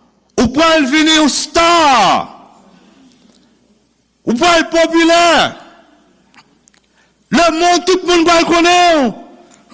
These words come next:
<clears throat> Si ou kite legliz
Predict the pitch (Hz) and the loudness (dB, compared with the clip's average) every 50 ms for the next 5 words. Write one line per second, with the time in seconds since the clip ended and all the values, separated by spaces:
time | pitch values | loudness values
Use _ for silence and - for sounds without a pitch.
0 | - _ - - 208 208 202 185 160 143 - - - 220 - - - - - - | -20 _ -12 -8 -6 -4 -4 -4 -6 -10 -12 -10 -8 -6 -6 -6 -8 -10 -16 -20
1 | - _ _ _ _ _ _ _ _ _ _ _ _ _ _ _ _ _ _ _ | -20 _ _ _ _ _ _ _ _ _ _ _ _ _ _ _ _ _ _ _
2 | _ _ _ _ _ _ _ _ _ _ _ - - - - 339 359 359 359 359 | _ _ _ _ _ _ _ _ _ _ _ -6 -4 -2 0 0 2 2 2 2
3 | 359 359 359 359 359 349 330 254 - - - - - - - - _ - 339 320 | 0 0 0 0 0 0 -2 -4 -6 -10 -18 -20 -20 -20 -20 -18 _ -2 -2 -2
4 | 339 - 339 339 339 330 330 302 320 349 349 339 294 220 165 143 - - - - | 0 0 0 0 2 0 0 0 0 0 2 0 0 -2 -2 -4 -4 -4 -4 -4
5 | - - - - - _ | -6 -8 -10 -14 -18 _